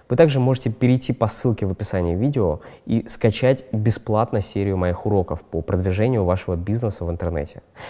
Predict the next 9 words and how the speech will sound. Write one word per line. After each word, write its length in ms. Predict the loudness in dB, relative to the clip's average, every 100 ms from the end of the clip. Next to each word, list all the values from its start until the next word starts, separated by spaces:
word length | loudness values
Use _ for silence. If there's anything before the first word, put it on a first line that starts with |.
| -14 -2
Как 180 | 0
искать 300 | 0 0 -2
кандидатов 640 | 2 2 4 4 4 0 -6
в 60 |
интернете, 480 | -6 -4 -6 -6 -12 -16 -6
об 180 | -2 -2 0
эффективных 600 | 0 0 0 2 2 2
инструментах 640 | -4 0 0 0 0 -4 -14 -2
продаж 460 | 4 4 4 0